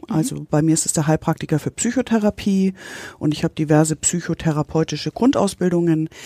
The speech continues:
Speaker 2: Und der Gesundheitspraktiker für weibliche Sexualität oder für Sexualität ist, ähm, einfach, ähm,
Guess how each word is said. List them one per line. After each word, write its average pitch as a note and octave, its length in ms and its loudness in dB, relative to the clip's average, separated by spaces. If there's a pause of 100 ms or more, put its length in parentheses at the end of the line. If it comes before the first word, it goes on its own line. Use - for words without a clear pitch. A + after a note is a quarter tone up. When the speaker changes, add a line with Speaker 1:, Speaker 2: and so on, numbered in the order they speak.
(400)
Speaker 2:
Und E3+ 560 4
der D#3 120 4
Gesundheitspraktiker F#3 1080 0
für D#3 460 0
weibliche G#3+ 440 0
Sexualität F#3 720 -2
oder D#3+ 180 -2
für E3 100 -6
Sexualität D#3+ 880 2
ist, - 380 0
ähm, D#3 460 2
einfach, D3+ 580 0
ähm, D3 720 -4